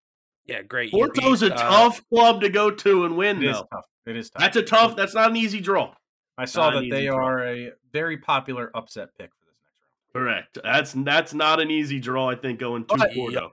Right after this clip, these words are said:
Speaker 1: yikes.
Speaker 3: They, you know, popular
Speaker 2: Two
Speaker 3: upset
Speaker 2: legs.
Speaker 3: picks. Popular upset picks don't usually win, so.
Speaker 1: Most players have two legs, yes, Mike.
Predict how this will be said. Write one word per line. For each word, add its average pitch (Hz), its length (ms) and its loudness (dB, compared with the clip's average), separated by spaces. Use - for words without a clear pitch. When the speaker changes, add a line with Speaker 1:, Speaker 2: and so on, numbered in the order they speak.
Speaker 1:
yikes. - 520 -12
Speaker 3:
They, 165 280 -4
you 135 240 -10
know, 101 180 -10
popular 160 440 -4
Speaker 2:
Two 240 80 0
Speaker 3:
upset 233 140 -2
Speaker 2:
legs. 135 260 -2
Speaker 3:
picks. - 80 -20
Popular 165 380 -2
upset 127 320 -8
picks 95 160 -16
don't 104 200 -12
usually 95 100 -20
win, - 960 -20
so. 131 80 -6
Speaker 1:
Most 135 220 -6
players 113 340 -4
have 107 220 -14
two - 80 -20
legs, - 180 -20
yes, - 80 -20
Mike. - 100 -20